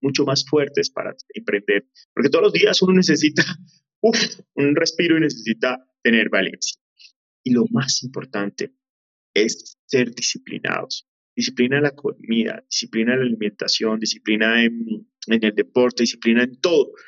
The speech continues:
porque esa es la clave del éxito. Detrás de todo está la disciplina y la perseverancia, porque se van a caer muchas veces, pero si tienen perseverancia, se levantarán, se limpiarán y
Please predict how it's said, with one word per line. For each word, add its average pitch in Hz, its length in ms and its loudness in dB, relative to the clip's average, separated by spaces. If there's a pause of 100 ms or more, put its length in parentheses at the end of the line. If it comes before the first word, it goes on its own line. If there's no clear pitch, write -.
(140)
porque 151 220 -4
esa 196 120 0
es 185 40 -2
la 185 60 2
clave 180 260 0
del 165 80 4
éxito. - 340 -2
Detrás 170 400 0
de 170 100 2
todo 160 320 2
está 151 240 0
la 123 80 2
disciplina 113 560 -4 (180)
y 139 120 0
la 120 200 0
perseverancia, 85 920 -4 (400)
porque 117 200 -4
se 139 100 0
van 143 100 0
a 160 60 0
caer 120 220 0
muchas 123 280 -4
veces, - 460 -4
pero 110 100 -2
si - 160 0 (240)
tienen 147 480 -2
perseverancia, 123 840 -2
se - 180 -6
levantarán, 113 840 0 (220)
se 120 140 0
limpiarán 113 760 0 (440)
y 127 200 2